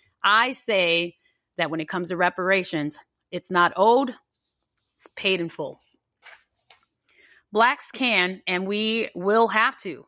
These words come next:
carry on our own. We can carry our own burdens. Whites cannot and must not bear the sins of those who came before them. There are so many whites who never, ever even owned slaves.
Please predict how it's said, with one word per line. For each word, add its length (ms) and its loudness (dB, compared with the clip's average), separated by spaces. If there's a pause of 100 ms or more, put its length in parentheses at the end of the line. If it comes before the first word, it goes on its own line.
(160)
carry 420 0
on 400 2
our 260 0
own. 380 -4 (560)
We 100 -2
can 140 -6
carry 320 2
our 100 4
own 220 0
burdens. 500 -2 (360)
Whites 400 0
cannot 680 0
and 160 -4
must 340 2
not 280 2
bear 180 0
the 80 -6
sins 380 -6
of 100 -6
those 260 -2
who 140 -10
came 300 -6
before 360 2
them. 300 -8 (720)
There 160 4
are 100 4
so 680 4
many 280 0
whites 400 0
who 120 -6
never, 460 0 (360)
ever 380 2
even 340 -6
owned 280 0
slaves. 560 -4